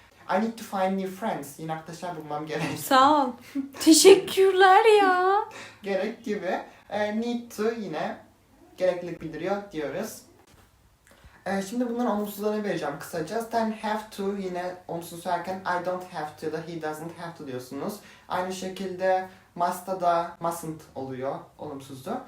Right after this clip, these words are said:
Speaker 1: Ama burada, e, need ile ilgili farklı bir şey söyleyeceğim. Need'i yine olumsuz yaparken "don't need to", "doesn't need to" diyebiliyorsunuz.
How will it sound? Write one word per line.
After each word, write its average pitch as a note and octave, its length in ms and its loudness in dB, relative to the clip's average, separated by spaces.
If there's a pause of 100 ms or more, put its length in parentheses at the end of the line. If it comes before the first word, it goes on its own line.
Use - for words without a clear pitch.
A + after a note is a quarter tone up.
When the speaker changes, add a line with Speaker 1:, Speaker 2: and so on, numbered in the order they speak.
(280)
Speaker 1:
Ama G#3+ 340 -2
burada, B3 500 2
e, F#3 300 0
need G#3 240 -2
ile F#3 160 -4
ilgili G#3+ 480 -4
farklı F#3+ 260 -8
bir - 60 -18
şey G3 120 -8
söyleyeceğim. F#3 580 -8 (280)
Need'i A3+ 320 -2
yine A#3 220 -2
olumsuz G3 220 -4
yaparken A3 520 -4 (200)
"don't G#3 320 0
need G3+ 320 -6
to", D3+ 180 -4
"doesn't D#3+ 360 -2
need F3 140 -8
to" - 200 -20
diyebiliyorsunuz. E3+ 720 -10